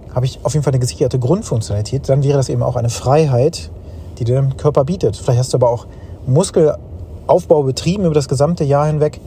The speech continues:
dass du einfach jetzt merkst, du hast viel mehr Kraft, du kannst deine Kinder viel höher schmeißen und die haben noch viel mehr Spaß beim ganzen Spielen. Die Kinder sind auch eher erschöpft, als du das bist, weil dein Körper so viel Energie zur Verfügung stellt. Du hast vielleicht dein Supplement-Game richtig,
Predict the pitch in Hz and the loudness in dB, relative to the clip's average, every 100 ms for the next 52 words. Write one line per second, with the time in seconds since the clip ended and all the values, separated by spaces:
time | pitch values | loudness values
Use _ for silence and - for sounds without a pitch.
0 | - - - - 139 - 123 131 120 113 | -16 -16 -16 -2 -2 0 -2 0 0 -2
1 | 127 135 147 131 120 - 117 101 - 175 | 0 0 0 -4 -4 -2 -2 -2 0 -2
2 | - - 113 101 95 170 170 143 143 151 | -2 -4 -4 -6 -2 0 2 2 2 2
3 | 156 - 139 151 147 123 113 110 104 - | 2 0 0 0 -2 -2 -2 -4 -6 -8
4 | 202 190 175 143 147 139 127 127 135 - | -4 -2 0 0 0 0 0 2 0 -2
5 | 127 - - 170 170 165 - - - - | -8 -8 -4 0 0 -2 -8 -14 -10 -6
6 | 120 165 147 143 135 131 - - - - | 2 2 4 2 2 2 -2 -16 -16 -14
7 | - 165 165 147 147 - 143 - 156 - | 2 4 4 2 -4 -4 -4 2 0 2
8 | 120 - 160 160 - 143 - - - - | -2 0 0 0 0 -4 -4 -16 -16 -18
9 | - - - - 117 123 131 139 139 143 | -18 -18 -18 -2 0 2 0 0 0 0
10 | 135 131 131 135 120 131 131 127 131 139 | -2 -2 -2 -4 -4 -4 -2 0 0 0
11 | 143 135 127 - 170 170 156 147 - 143 | -2 -2 -4 0 -2 0 0 0 0 0
12 | 143 135 - - - 151 170 143 - | 2 -2 -8 -16 -2 -2 0 -4 -6